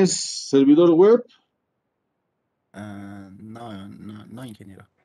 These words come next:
Speaker 1: Puede, puede que sí, puede que no, ¿no es cierto? O sea,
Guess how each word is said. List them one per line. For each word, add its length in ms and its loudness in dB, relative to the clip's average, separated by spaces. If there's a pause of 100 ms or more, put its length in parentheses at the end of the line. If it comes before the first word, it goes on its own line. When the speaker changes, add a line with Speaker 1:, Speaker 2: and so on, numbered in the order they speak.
(1500)
Speaker 1:
Puede, 520 6
puede 360 4
que 140 4
sí, 220 -2
puede 340 2
que 160 0
no, 220 -8
¿no 80 -16
es 60 -20
cierto? 520 -10 (320)
O 100 -20
sea, 640 -2